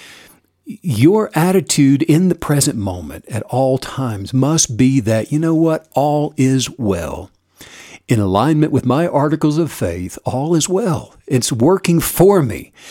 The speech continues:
It's coming for me. It's manifesting for me. So all is well, and I trust that. And within the substance of my,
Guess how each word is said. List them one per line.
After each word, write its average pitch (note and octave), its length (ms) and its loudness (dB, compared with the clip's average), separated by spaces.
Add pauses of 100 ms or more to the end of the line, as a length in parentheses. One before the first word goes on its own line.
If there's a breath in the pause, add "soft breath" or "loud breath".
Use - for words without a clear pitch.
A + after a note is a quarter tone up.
(140 loud breath)
It's B2 160 -2
coming F#3+ 480 2
for F3 380 2
me. G2+ 160 2
It's - 140 -6
manifesting D3+ 640 0
for D#3 240 0
me. C3 100 2
So C#3+ 160 2
all D#3+ 320 2
is B2+ 80 0
well, D3 220 2
and B2+ 80 2
I B2 80 2
trust - 640 -2
that. C#2+ 340 -8 (540 loud breath)
And D3 240 4
within C#3+ 240 4
the C3 80 4
substance G3 600 2
of B2+ 340 2
my, A2+ 360 2